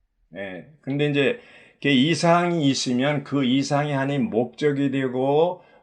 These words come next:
목표가 되고 우리의 삶의 중심이 되는 것이죠.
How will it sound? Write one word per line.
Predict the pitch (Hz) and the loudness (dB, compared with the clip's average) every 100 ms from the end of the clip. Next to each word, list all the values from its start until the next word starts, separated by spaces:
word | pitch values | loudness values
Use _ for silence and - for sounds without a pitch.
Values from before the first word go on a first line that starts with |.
| _ | _
목표가 | 107 127 - 143 131 135 127 | -6 -6 -4 -4 2 2 2
되고 | 127 117 127 147 175 - _ _ _ | -2 -2 0 2 0 -4 _ _ _
우리의 | 117 135 143 | -4 -2 -2
삶의 | - 160 156 143 139 147 143 | -2 0 2 0 0 -2 -2
중심이 | - 143 147 147 147 143 139 | -6 -4 -4 -4 -4 -4 -4
되는 | 120 120 117 | -2 -2 -2
것이죠. | 104 92 - - 95 80 | -4 -8 -12 -8 -8 -8